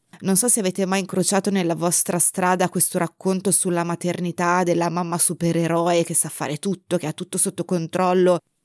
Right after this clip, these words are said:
che non perde un colpo, che pulisce il bagno, pulisce la cucina, intanto cucina qualcosa di fantastico, eccetera, eccetera. Ecco, io sono stata un po' obnubilata da questa narrazione e questa cosa mi ha, mi ha esaurito,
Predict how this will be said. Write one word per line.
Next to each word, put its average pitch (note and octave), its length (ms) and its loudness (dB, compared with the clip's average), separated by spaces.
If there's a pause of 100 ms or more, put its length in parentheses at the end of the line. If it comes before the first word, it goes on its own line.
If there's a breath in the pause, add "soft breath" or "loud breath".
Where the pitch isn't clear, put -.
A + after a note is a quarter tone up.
(140)
che A#3 140 0
non G3+ 160 2
perde G3 240 2
un F#3 160 0
colpo, G3+ 320 2
che F3+ 140 -2
pulisce F#3 400 0
il F3+ 100 0
bagno, F#3+ 360 0
pulisce F3 340 -4
la E3 80 -4
cucina, G3 400 0
intanto F3+ 440 -2
cucina F3+ 560 -2 (240 loud breath)
qualcosa F#3 420 0
di F3 100 -2
fantastico, F3+ 680 -2
eccetera, F3 380 -2
eccetera. D#3+ 540 -2 (460)
Ecco, D3+ 340 -2
io G3+ 160 4
sono G#3 240 0
stata A3 520 -2
un F3+ 180 -2
po' F#3+ 380 0 (180)
obnubilata F#3 1120 0
da G3 140 2
questa B3 320 0
narrazione G#3 960 2 (460)
e - 100 2
questa B3+ 280 2
cosa C#4 280 4
mi G#3 140 4
ha, F3+ 240 0 (260)
mi G#3 180 2
ha B3 60 4
esaurito, F#3 840 2